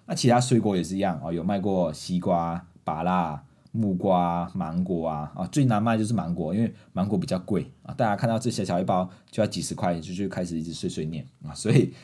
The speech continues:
那时候也有当过一个小老板。那我每天就是这样子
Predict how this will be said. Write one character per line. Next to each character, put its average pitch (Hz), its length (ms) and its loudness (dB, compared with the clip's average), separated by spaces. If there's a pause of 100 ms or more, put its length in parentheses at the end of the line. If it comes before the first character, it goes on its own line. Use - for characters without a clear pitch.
(120)
那 143 120 0
时 131 100 2
候 110 140 6
也 101 100 2
有 101 180 4
当 95 200 0
过 101 100 0
一 98 40 -2
个 92 100 -2
小 73 260 -4
老 73 160 -4
板。 - 180 -2 (440)
那 190 160 4
我 151 80 6
每 117 180 6
天 123 320 4
就 135 100 0
是 131 140 2
这 127 100 4
样 110 80 4
子 85 160 -4